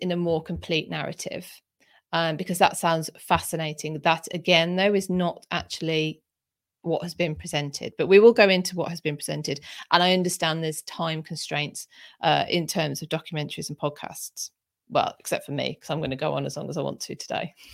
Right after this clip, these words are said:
<laughs> Um, so, yeah, so I think it's a bit unfortunate that we don't get that timeline. That would have been really nice to see something really clear if she's got it, and that's what she's claiming to have. Um,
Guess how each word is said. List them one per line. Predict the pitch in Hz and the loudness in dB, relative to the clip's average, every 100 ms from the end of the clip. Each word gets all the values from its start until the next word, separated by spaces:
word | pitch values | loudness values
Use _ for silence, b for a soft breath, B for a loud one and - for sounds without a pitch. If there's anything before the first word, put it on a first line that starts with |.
| B | B
<laughs> | 247 320 - - _ B B B B - | 2 2 -2 -4 _ B B B B 6
Um, | 240 220 226 226 233 B B B B B | 10 10 10 4 0 B B B B B
so, | - 247 233 240 - _ _ _ _ _ _ _ | 4 8 10 8 4 _ _ _ _ _ _ _
yeah, | 240 233 | 10 10
so | 226 | 12
I | 254 | 8
think | 320 302 | 8 4
it's | 262 | 4
a | |
bit | 254 | 4
unfortunate | 240 226 214 | 6 2 2
that | 202 | -2
we | 196 | 2
don't | 208 190 - | 4 2 4
get | 196 - | 2 4
that | 226 - | 0 0
timeline. | 247 254 294 269 | 0 2 2 2
That | - | 0
would | 185 | 2
have | |
been | 202 196 | 2 4
really | 202 190 180 175 - - | 4 4 2 0 -4 -4
nice | 196 190 165 160 - | -2 0 -2 -4 -8
to | 180 | -8
see | 175 180 | -4 -4
something | 185 185 185 180 | -4 -6 -4 0
really | 185 175 | 0 0
clear | 170 - 180 165 143 156 226 b b | -2 -6 -2 0 0 -4 -6 b b
if | 208 | 0
she's | 214 202 | 2 -2
got | 180 226 233 - | 2 4 4 -2
it, | 151 180 | -4 -4
and | - | -2
that's | 190 - | -4 -4
what | 175 170 | -8 -8
she's | 175 | -10
claiming | - 160 151 | -4 -2 -2
to | 147 | -6
have. | 175 143 - - - _ _ _ _ _ _ _ _ _ - B B B B | -4 -4 -4 -10 -20 _ _ _ _ _ _ _ _ _ -20 B B B B
Um, | 180 175 175 165 165 165 | 6 8 6 2 -2 -6